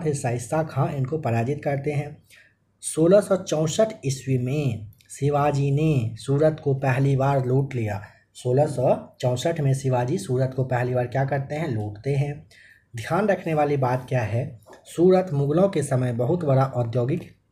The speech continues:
केंद्र हुआ करता था। सूरत को जब शिवाजी लूटे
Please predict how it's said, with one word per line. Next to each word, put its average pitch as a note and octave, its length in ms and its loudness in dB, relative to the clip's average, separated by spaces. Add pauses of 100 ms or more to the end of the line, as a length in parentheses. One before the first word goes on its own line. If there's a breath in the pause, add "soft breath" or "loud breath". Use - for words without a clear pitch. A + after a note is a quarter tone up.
(120)
केंद्र C#3 280 0
हुआ A2+ 220 0
करता F#2+ 340 -10
था। - 360 -18 (460 soft breath)
सूरत G#3 500 0
को F#3+ 100 2
जब E3+ 180 0
शिवाजी D3 500 -2
लूटे C3+ 500 0